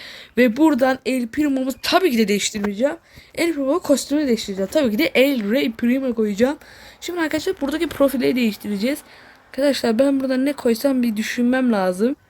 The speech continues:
Evet arkadaşlar, şu an arkadaşlar profilimi düzenledim ve her şey imparator gibi oldu. Sörcü neden koyduğumu merak ediyorsunuzdur. Çünkü arkadaşlar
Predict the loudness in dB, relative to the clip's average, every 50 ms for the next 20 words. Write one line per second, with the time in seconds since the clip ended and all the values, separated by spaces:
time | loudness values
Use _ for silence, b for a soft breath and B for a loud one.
0 | _ _ _ _ 2 4 6 6 6 4 2 0 0 -2 -2 -2 -2 -2 -2 -2
1 | -2 -2 -4 -6 -6 -6 -4 -4 -4 -6 -6 -4 -4 -4 -2 -4 -6 -6 -4 -2
2 | 0 0 0 0 -2 -2 -2 -2 -4 -2 0 0 2 2 0 0 -2 -4 B B
3 | B B B B 0 0 0 B B B B B -2 2 2 4 4 2 0 -2
4 | 0 2 2 2 2 2 2 4 4 4 4 2 0 -2 -2 -4 -2 -2 -2 -2
5 | -2 -2 -2 0 0 0 0 -2 0 0 0 0 0 0 -2 -4 -4 B B B
6 | B -2 0 2 2 4 2 2 0 0 0 -2 -2 -2 -2 -2 0 0 0 0
7 | 0 0 0 0 -2 -2 -2 -2 -2 -2 -2 -2 -4 -4 -4 -4 -4 -2 -4 -4
8 | B B B B B B -8 -4 -2 0 2 2 2 2 2 2 0 -2 -8 -12